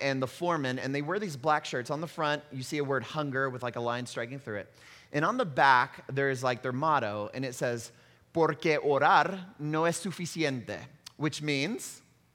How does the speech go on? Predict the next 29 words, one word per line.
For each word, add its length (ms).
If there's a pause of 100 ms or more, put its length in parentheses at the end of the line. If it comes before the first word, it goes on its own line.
(220)
I'm 60
just 120
kidding, 200 (360)
because 460 (360)
it, 60
what 220
it 100
means 320
is, 600 (520)
um, 520
because 360
praying 800 (320)
is 220
not 240
enough. 520 (960)
That's 160
why 80
they're 260
there. 100
They're, 160
they're 160
a 40
Christian 260
organization, 360
and 80
they're 120
like, 180
"Because 180
praying 720